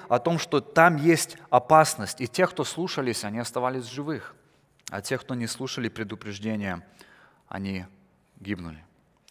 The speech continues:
Друзья, это наше предупреждение. Если мы зрелые, мы послушаемся. И я не хочу сказать, что в нашей церкви у нас есть проблема конфликтов или проблема разделений,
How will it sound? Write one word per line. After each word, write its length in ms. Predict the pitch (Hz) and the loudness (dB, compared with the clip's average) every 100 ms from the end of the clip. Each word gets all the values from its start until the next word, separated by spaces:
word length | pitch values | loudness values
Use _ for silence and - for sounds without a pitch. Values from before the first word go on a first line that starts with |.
| - - | -20 -8
Друзья, 480 | - 135 170 180 151 - - - | -2 6 8 8 4 -8 -18 2
это 380 | 147 156 139 - | 6 6 4 0
наше 480 | 127 143 139 113 98 - | 4 4 4 0 -2 -4
предупреждение. 800 | 104 101 101 101 95 101 78 - - - - - | -4 -4 -4 -4 -2 -2 -2 -12 -18 -16 -16 6
Если 300 | 143 170 190 | 8 8 6
мы 400 | 190 196 165 101 | 6 6 4 2
зрелые, 640 | 131 120 160 226 220 160 135 | -2 4 8 10 10 10 8
мы 220 | 139 180 | 6 2
послушаемся. 760 | - 175 - 196 - 123 - | 6 4 4 0 0 -2 -2
И 120 | 127 156 | 4 6
я 100 | 214 | 6
не 100 | 220 | 2
хочу 260 | 220 214 | 0 -2
сказать, 360 | 170 175 190 208 | 0 4 4 4
что 240 | - 156 | 4 2
в 80 | 123 | 4
нашей 380 | 147 170 - 135 | 2 0 0 -2
церкви 520 | - 165 165 160 135 - - - - - - - - _ _ _ | 2 2 2 -4 -6 -10 -20 -20 -20 -20 -20 -20 -20 _ _ _
у 80 | 120 | 0
нас 260 | 147 156 147 | 4 4 0
есть 140 | - | 0
проблема 420 | 139 127 147 135 | 2 4 4 2
конфликтов 640 | - 127 - 151 - 139 113 | 0 -4 -2 -2 2 0 2
или 220 | 117 110 | 2 2
проблема 500 | 104 113 110 127 120 | 2 2 2 2 2
разделений, 720 | 110 95 110 127 160 147 117 | 2 0 -2 0 0 2 0